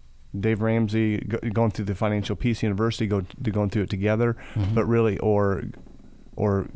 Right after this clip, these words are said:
Speaker 1: getting a coach and sitting down and laying all your finances out and going, "Okay,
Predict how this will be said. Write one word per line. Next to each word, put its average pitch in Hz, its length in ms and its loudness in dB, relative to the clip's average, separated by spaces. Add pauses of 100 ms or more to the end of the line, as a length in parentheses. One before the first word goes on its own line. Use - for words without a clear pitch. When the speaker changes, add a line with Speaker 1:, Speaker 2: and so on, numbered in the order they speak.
Speaker 1:
getting 117 260 4
a 104 80 2
coach - 540 -2 (560)
and 101 600 0 (460)
sitting - 360 0
down 98 480 2
and 104 200 -2
laying 117 240 2
all 120 180 4
your 127 120 2
finances 117 580 0
out 92 340 2
and 98 160 -2
going, 95 400 0
"Okay, 95 500 -2